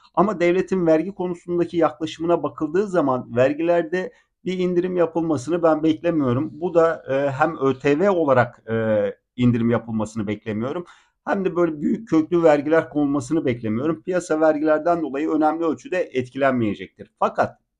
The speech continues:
vergilerde şöyle bir durum var. E, biraz için içerisinde olanlar muhakkak biliyordur.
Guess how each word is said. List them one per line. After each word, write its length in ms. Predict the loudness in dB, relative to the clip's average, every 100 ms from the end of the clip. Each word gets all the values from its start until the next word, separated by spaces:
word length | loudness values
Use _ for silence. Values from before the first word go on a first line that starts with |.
| 2
vergilerde 560 | 2 2 2 2 0
şöyle 340 | -4 -4 -4 -6
bir 80 |
durum 220 | -6 -6 -6
var. 140 | -8 _ _ _ _ _ _ -4
E, 180 | -2 -2 -6 _ _ _ _ -16
biraz 420 | -6 2 2 2
için 240 | -2 -4
içerisinde 520 | 0 0 0 -2 0
olanlar 400 | 2 2 4 4
muhakkak 540 | 4 4 2 0 -4 -4
biliyordur. 340 | -2 0 -2